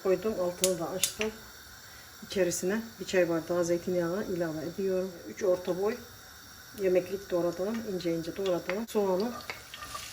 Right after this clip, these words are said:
tavama boşaltıyorum. Ve her zamanki gibi içerisine bir çay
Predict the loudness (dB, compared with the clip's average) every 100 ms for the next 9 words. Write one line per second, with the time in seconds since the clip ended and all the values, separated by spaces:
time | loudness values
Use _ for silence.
0 | -12 -12 -12 -12 -10 -10 -2 4 4 6
1 | 4 2 -2 -12 -12 -10 -10 -10 -10 -12
2 | -12 -12 -12 -12 -4 -4 -4 -6 -12 -14
3 | -14 -2 0 0 -2 -6 -4 0 0 0
4 | -2 -4 -6 -6 -6 -8 -12 -8 -8 -8
5 | -10 -6 -6 -8 -10 -12 -14 -14 -14 -14
6 | -16 -16 -14 -6 -2 0 0 0 0 0
7 | 0 -2 -2 0 -2 -4 -12 -12 -12 -12
8 | -10 -6 4 4 4 2 0 0 4 4